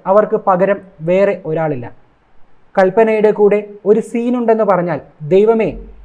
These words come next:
ഇന്ന് പിടിച്ചു നിൽക്കാൻ കുറച്ച് പണിയെടുക്കണം' എന്ന് തോന്നും. കാരണം കൽപ്പനയുടെ മീറ്റർ വേറെയാണ്. ഒപ്പത്തിന് നിന്ന് ചെയ്തു കഴിഞ്ഞാൽ അത് നമുക്ക് ഭയങ്കര ആവേശമാണ്. അതുപോലെ കൽപ്പനയ്ക്കും എന്നെ ഇഷ്ടമായിരുന്നു.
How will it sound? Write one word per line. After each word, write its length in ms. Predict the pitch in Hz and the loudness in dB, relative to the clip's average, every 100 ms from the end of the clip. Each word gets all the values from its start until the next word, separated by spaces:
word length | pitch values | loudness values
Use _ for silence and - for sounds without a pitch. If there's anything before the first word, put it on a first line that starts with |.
| - 214 | -10 -4
ഇന്ന് 160 | 226 | -2
പിടിച്ചു 360 | 247 226 214 269 | -2 -2 -2 0
നിൽക്കാൻ 320 | 247 226 226 226 196 | -2 -2 -4 -4 -2
കുറച്ച് 260 | 208 208 | 0 0
പണിയെടുക്കണം' 680 | 233 196 196 208 160 143 120 - - _ 190 | 0 0 0 -2 -4 -8 -12 -18 -20 _ -6
എന്ന് 200 | 202 202 | -2 -2
തോന്നും. 240 | 156 123 - - - - _ - - | -2 -6 -12 -20 -20 -20 _ -14 -4
കാരണം 300 | 165 180 202 202 - | -2 0 -2 -6 -4
കൽപ്പനയുടെ 520 | 190 190 233 226 220 208 | 0 2 2 2 2 0
മീറ്റർ 380 | 190 190 214 208 | -2 0 0 0
വേറെയാണ്. 500 | 156 165 165 139 113 - - - _ | -2 -2 -2 -4 -8 -16 -20 -20 _
ഒപ്പത്തിന് 440 | 208 202 277 285 269 | -2 2 2 4 2
നിന്ന് 220 | 240 240 - | 0 -4 -2
ചെയ്തു 220 | 208 208 | 0 2
കഴിഞ്ഞാൽ 400 | 214 190 175 185 202 - | 0 0 -2 -4 -6 -4
അത് 140 | 185 | -2
നമുക്ക് 380 | 196 190 190 208 - | -2 -4 -4 -4 -2
ഭയങ്കര 460 | 175 190 196 202 202 - | 0 0 2 0 0 -2
ആവേശമാണ്. 600 | 156 165 190 185 135 110 - _ _ _ _ _ _ | -4 0 -2 -2 -8 -10 -20 _ _ _ _ _ _
അതുപോലെ 420 | 170 170 190 202 214 - - | -2 2 4 4 2 -4 -4
കൽപ്പനയ്ക്കും 540 | 185 185 226 226 220 214 - | -2 2 2 2 0 -4 -4
എന്നെ 200 | 185 196 | -2 0
ഇഷ്ടമായിരുന്നു. 580 | 170 - 165 139 123 | -2 -2 -4 -4 -8